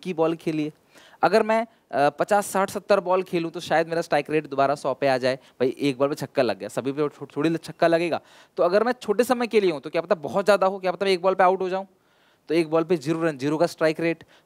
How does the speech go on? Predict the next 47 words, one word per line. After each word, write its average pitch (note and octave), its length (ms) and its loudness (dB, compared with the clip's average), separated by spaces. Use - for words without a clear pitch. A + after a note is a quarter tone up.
तो - 160 -6
अगर D4+ 180 4
आप F4+ 240 2
समय A3 320 -2
कम D3+ 240 0
है, G#2+ 140 -10
तो - 60 -2
आप F#3+ 140 2
बहुत E3+ 280 -6
ज़्यादा F#3 220 4
भी A3 80 -2
कमा G3 200 -2
सकते G3+ 260 -6
हो, G3 60 -2
बहुत F3+ 200 -8
कम A3+ 200 -2
भी A#3 80 0
कमा D3+ 200 0
सकते - 300 -8
हो, E3 60 -2
बराबर A2 320 0
भी A2 60 -8
कमा A2+ 180 -6
सकते - 300 -12
हो। A2 120 -8
अगर C#3 140 -2
समय D3+ 240 -2
बहुत C#3 320 -4
ज़्यादा B2 260 0
है, B2+ 100 -2
तो A#2 220 -6
obviously B2+ 280 -4
क्लास B2+ 180 -2
कभी A#2+ 200 -4
कम, C3 200 -2
कभी A#2+ 220 -4
ज़्यादा A#2 180 0
होते A2+ 260 -4
होते A2+ 240 -4
वो C3 140 -6
क्या A#2 200 -2
रह A2+ 120 0
जाएगा, A2+ 300 0
नॉर्मल C3 520 -4
प्रॉफिट G2+ 400 -6
रह G2 120 -6
जाएगा। G2 240 -6